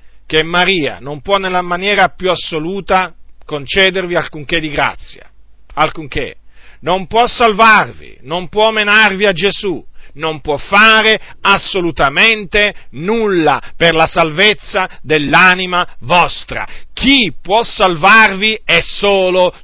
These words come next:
Gesù Cristo. Lo ripeto, chi può salvarvi, chi ha il potere di salvarvi è Gesù Cristo. E può salvarvi appieno. Lui, Gesù, non ha bisogno di nessuna mano,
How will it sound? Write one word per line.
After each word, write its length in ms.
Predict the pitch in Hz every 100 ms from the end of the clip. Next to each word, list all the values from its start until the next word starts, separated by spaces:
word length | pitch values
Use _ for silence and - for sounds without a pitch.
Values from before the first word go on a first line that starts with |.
| -
Gesù 440 | - 196 190 185
Cristo. 760 | - 190 190 - - 123 92 - - - - - - - -
Lo 200 | 151 214
ripeto, 600 | 208 220 214 175 165 135 -
chi 180 | - 160
può 160 | 214
salvarvi, 680 | 202 214 196 214 208 180 180
chi 100 | 214
ha 40 | 190
il 100 | -
potere 500 | 185 175 220 214 190
di 120 | 185
salvarvi 840 | - 156 156 196 190 170 180 185 - - -
è 400 | - 180 180 175 - -
Gesù 460 | 101 165 165 175
Cristo. 680 | 131 170 175 - - 123 92 - - - - - - -
E 160 | 170
può 200 | - 226
salvarvi 680 | 247 233 208 208 240 220 226
appieno. 760 | 214 - 240 262 220 139 87 - - - - -
Lui, 360 | 165 233 240 214
Gesù, 340 | 226 - 247
non 220 | 214 226
ha 140 | 233 220
bisogno 920 | 180 226 156 240 208 143 113 90 67
di 160 | 90 196
nessuna 460 | 196 - 254 226 202
mano, 580 | 214 175 120 104 -